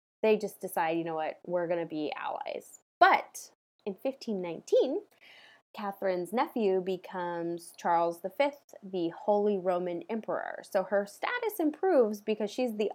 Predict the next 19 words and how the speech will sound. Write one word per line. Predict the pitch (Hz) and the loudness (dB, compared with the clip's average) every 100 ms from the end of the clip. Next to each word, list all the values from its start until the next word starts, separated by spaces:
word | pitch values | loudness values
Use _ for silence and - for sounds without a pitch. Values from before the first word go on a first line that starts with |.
| - | 0
aunt | 190 165 - - | 0 0 -6 -6
of | 180 165 | -4 -2
the | 156 - - | -4 -2 2
Holy | 196 196 196 170 | 4 4 0 2
Roman | 175 170 170 156 | 2 4 0 -2
Emper-, | 160 170 - - - | -6 -6 -6 -8 -2
Emperor. | 196 175 139 - - | -2 0 -4 -4 -4
And | 190 - | -4 -2
Allie, | 180 170 160 | 0 0 0
you | 175 240 | 0 0
mentioned | 277 220 208 185 | 0 0 -2 -6
this | 165 | -6
at | - - | -8 -10
some | 170 | -10
point. | 165 - - | -8 -10 -8
Can | 175 | -6
you | 190 254 269 233 _ - | -4 -2 -4 -6 _ -10
remind | 175 170 170 175 | -6 -4 -2 -2
everybody | 160 156 - - - | -4 -4 -6 -8 -10